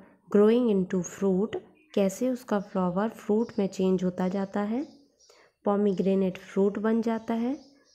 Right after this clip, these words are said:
और फिर पोमीग्रेनेट को जब हम कट करते हैं तो उसके अंदर उसके सीड्स निकलते हैं।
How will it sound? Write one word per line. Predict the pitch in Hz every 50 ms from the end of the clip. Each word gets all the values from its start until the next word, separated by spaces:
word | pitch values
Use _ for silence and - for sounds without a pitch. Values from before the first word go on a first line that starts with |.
| _ -
और | 202 190 180
फिर | - - 233 262
पोमीग्रेनेट | 262 - - - 202 196 190 196 202 190 185 180 185 180 185 190 190 185 - -
को | - 190
जब | 175 190 180 170
हम | 180 185 190 180 - - - _ -
कट | 214 220 220
करते | - - 214 214 208 - - 226 214
हैं | 214 233 220
तो | 226 220 202
उसके | 185 - - - 185
अंदर | 175 175 175 180 180
उसके | 180 175 - - - 320 440
सीड्स | - - - - - 196 185 160 - - -
निकलते | 180 175 175 - 180 175 175 175 - 185
हैं। | 180 180 180 180 -